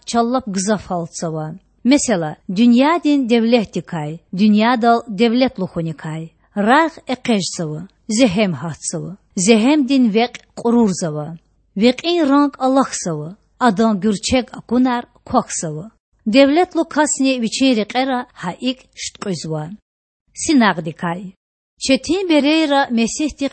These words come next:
inanmış yaz amuk daykas baxtavari. Vuçizlahayta sinag ray aqatay adas ümürdin taj hatsava. A taj Allah di viç kan dabruz xveq or tajya.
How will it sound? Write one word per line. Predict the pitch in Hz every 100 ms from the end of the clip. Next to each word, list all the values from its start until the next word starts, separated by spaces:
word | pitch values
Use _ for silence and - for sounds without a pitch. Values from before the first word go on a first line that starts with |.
| -
inanmış | 226 226 240 226 -
yaz | 220 214
amuk | - 202 214
daykas | 202 196 190 - 226 233 -
baxtavari. | 226 226 - 262 226 156 165 202 - _
Vuçizlahayta | 202 233 - 208 208 208 262 - 165 160 -
sinag | - 214 214 285 294
ray | 247 208
aqatay | 220 196 - 233 202 180 -
adas | 240 269 269 - -
ümürdin | 311 294 277 214 247
taj | 233 - 233 208
hatsava. | - 170 - - 156 156 196 _
A | 233
taj | 214 - 285 285 - _
Allah | 226 214 302 -
di | 269 269 -
viç | 208 240 -
kan | - 254 247
dabruz | 220 196 202 202
xveq | - 196 196
or | 190 180
tajya. | - 170 160 160 156